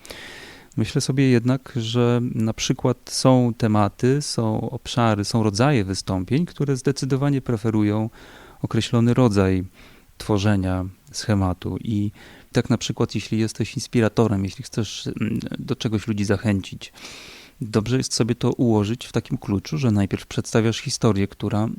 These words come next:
świadczy o tobie, o tym, co jest dla ciebie ważne, co, co było dla ciebie przeszkodą, którą pokonałeś.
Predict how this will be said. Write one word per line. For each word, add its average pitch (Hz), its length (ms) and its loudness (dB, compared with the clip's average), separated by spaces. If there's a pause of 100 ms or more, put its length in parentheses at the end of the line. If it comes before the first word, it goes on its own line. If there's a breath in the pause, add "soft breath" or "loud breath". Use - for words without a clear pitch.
świadczy - 520 -2
o 113 40 0
tobie, 123 360 4
o 120 60 0
tym, - 180 -2
co - 160 -4
jest 98 120 0
dla 101 100 0
ciebie 104 240 -2
ważne, 98 460 0
co, 107 280 -6
co - 140 -10
było 101 180 0
dla 101 120 0
ciebie 104 220 -2
przeszkodą, 110 520 0
którą 107 200 0
pokonałeś. 127 540 0